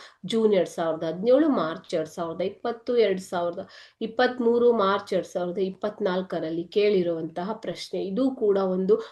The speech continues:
ಮುಖ್ಯವಾದ ಪ್ರಶ್ನೆ ಅಂತ ಅನ್ಕೋಬಹುದು ಮಕ್ಕಳೇ. ಓಕೆ, so ಮಣ್ಣಿನ ಸವೆತದ ದುಷ್ಪರಿಣಾಮಗಳು ಯಾವುವು? ಮಣ್ಣಿನ ಸವೆತದಿಂದಾಗಿ ಮಣ್ಣಿನ ಸಾರ, ಅಂದ್ರೆ ಉತ್ತಮ ಅಂಶಗಳು ಕಡಿಮೆಯಾಗಿ ಕೃಷಿಯ ಉತ್ಪಾದನಾ ಸಾಮರ್ಥ್ಯ ಕಡಿಮೆ ಆಗತ್ತೆ.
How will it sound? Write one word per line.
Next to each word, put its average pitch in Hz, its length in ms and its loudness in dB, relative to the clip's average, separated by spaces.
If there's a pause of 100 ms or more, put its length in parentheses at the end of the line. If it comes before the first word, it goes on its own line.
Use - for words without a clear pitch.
(140)
ಮುಖ್ಯವಾದ 233 720 4
ಪ್ರಶ್ನೆ 196 440 -4
ಅಂತ 175 260 -4
ಅನ್ಕೋಬಹುದು 175 600 2
ಮಕ್ಕಳೇ. 165 460 -2
ಓಕೆ, 185 300 2 (500)
so 302 80 6
ಮಣ್ಣಿನ 269 500 6
ಸವೆತದ 220 760 0 (220)
ದುಷ್ಪರಿಣಾಮಗಳು 214 1040 0
ಯಾವುವು? 180 760 2 (400)
ಮಣ್ಣಿನ 330 420 10
ಸವೆತದಿಂದಾಗಿ 226 1200 2
ಮಣ್ಣಿನ 262 540 4
ಸಾರ, 247 460 4 (360)
ಅಂದ್ರೆ 220 280 2
ಉತ್ತಮ 226 540 0
ಅಂಶಗಳು 214 600 2
ಕಡಿಮೆಯಾಗಿ 202 840 0 (240)
ಕೃಷಿಯ 320 400 4
ಉತ್ಪಾದನಾ 226 680 4
ಸಾಮರ್ಥ್ಯ 185 640 -4
ಕಡಿಮೆ 190 380 2
ಆಗತ್ತೆ. 170 800 -6